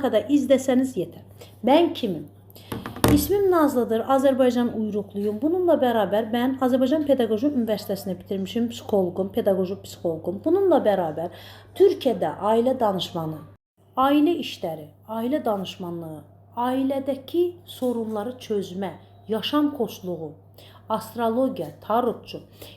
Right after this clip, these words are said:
Yəni, mən sizə yoldan keçən tarotçu, marotçu deyiləm. Bunu birincisi bir kafanıza soxun. Mən əsasən görüntülü işlər yaparım. Ona görə də erkəklərə,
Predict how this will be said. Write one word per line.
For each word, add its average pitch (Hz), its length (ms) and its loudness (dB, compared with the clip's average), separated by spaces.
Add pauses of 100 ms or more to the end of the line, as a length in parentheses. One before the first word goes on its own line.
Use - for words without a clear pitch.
(100)
Yəni, 339 460 0
mən 294 460 2
sizə 247 720 0
yoldan 277 440 0
keçən 233 440 -4
tarotçu, 254 460 0
marotçu 208 420 -8
deyiləm. 160 300 -14 (100)
Bunu 311 300 2
birincisi 254 600 -2
bir 254 100 -10
kafanıza 226 540 -8
soxun. - 300 -12 (800)
Mən 330 320 4
əsasən 277 680 0
görüntülü 226 520 2
işlər 165 360 -8
yaparım. 165 500 -10
Ona 294 220 2
görə 226 280 0
də 190 80 -4 (180)
erkəklərə, 220 720 -2